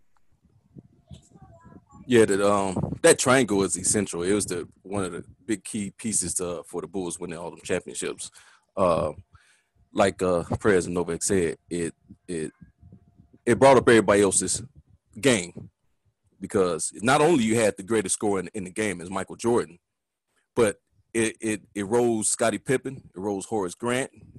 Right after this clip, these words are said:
B J, Craig, all them other boys. They all had a role and they all had a job to do,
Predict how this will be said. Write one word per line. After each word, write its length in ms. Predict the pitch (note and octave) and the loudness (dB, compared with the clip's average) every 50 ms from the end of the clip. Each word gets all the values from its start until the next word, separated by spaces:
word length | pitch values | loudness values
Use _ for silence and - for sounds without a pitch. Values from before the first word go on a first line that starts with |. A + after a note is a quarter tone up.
| - _ | -8 _
B 180 | A#2+ B2+ B2+ | -2 0 0
J, 240 | A2+ G#2+ A2+ A2+ A2 | 0 0 -2 -2 -4
Craig, 440 | - - - - A#2 A2 A2 G2+ - | -6 -8 -6 -4 -4 -2 -2 -2 0
all 160 | G#2+ A2+ A#2 | 0 0 0
them 120 | G#2 G#2 A2+ | 0 0 -2
other 160 | A#2 G2+ G2+ | -2 -2 -4
boys. 340 | F2+ F2 G2 F#2 F2+ F#2 - | -6 -4 -4 -4 -2 -2 -2
They 120 | G2+ G2+ | -2 -2
all 200 | G2 G2 G2+ G2 | -2 0 -2 -2
had 160 | G2 G#2 F2+ | -2 -4 -6
a 40 | F2 | -6
role 420 | E2 F#2 A2 A#2 G#2+ F#2 F2 - - | -4 0 0 2 2 0 -4 -10 -14
and 120 | - F#2+ G2 | -12 -8 -6
they 80 | G#2+ | -4
all 120 | G#2 G2 G2 | -4 -2 -2
had 120 | G2+ F#2+ | -4 -6
a 60 | G2 | -6
job 300 | G2 - A2 A2 A2 - | -4 -2 0 0 0 -2
to 80 | - G2+ | -4 -10
do, 240 | F2 F#2+ F2+ D#2+ | -18 -18 -20 -20